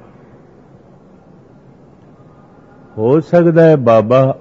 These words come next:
ਅਤਰ ਸਿੰਘ ਨਾਲੋਂ ਜ਼ਿਆਦਾ ਸੁਰੀਲੇ ਢੰਗ ਨਾਲ ਦੂਜੇ ਨੇ ਗਾਇਨ ਕੀਤਾ ਹੋਵੇ,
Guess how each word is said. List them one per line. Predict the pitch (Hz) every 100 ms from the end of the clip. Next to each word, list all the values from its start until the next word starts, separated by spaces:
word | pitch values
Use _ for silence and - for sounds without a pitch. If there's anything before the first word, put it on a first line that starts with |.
| 107
ਅਤਰ | 104 131 147
ਸਿੰਘ | 135 123
ਨਾਲੋਂ | 117 107 98 107 120
ਜ਼ਿਆਦਾ | 92 107 107 110 147
ਸੁਰੀਲੇ | 143 - 135 135 135 135
ਢੰਗ | 113 107
ਨਾਲ | 120 120 104 104 - - - - -
ਦੂਜੇ | 95 110 104 113
ਨੇ | 110 107
ਗਾਇਨ | 90 92 95 92
ਕੀਤਾ | 87 82 71 73
ਹੋਵੇ, | 67 71